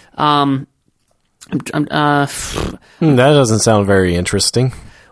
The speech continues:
Speaker 1: Well, it, it's more interesting than it sounds, and yet, as I, I watched it, uh, a few years ago, uh, just rewatched it, uh, you know,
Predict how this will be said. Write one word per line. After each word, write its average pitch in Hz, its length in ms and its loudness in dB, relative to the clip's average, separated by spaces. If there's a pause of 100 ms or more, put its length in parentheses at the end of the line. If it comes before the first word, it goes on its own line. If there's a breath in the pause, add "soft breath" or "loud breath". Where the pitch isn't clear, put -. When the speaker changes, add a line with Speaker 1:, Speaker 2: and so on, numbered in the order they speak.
Speaker 1:
Well, 311 380 2
it, 254 140 -2
it's 262 100 -4
more 349 180 4
interesting 220 440 0
than 170 80 0
it - 100 -4
sounds, 160 540 0
and 170 160 0
yet, 208 260 2
as 175 160 -2
I, 175 120 2
I 165 200 -2
watched 175 440 -2
it, - 280 -2
uh, 147 220 -4 (120)
a - 40 -20
few 262 240 -4
years 160 280 0
ago, 131 540 0
uh, 131 220 -4
just 151 240 -4
rewatched 147 500 2
it, 143 140 -2
uh, 139 60 0
you 135 160 -2
know, 131 220 -4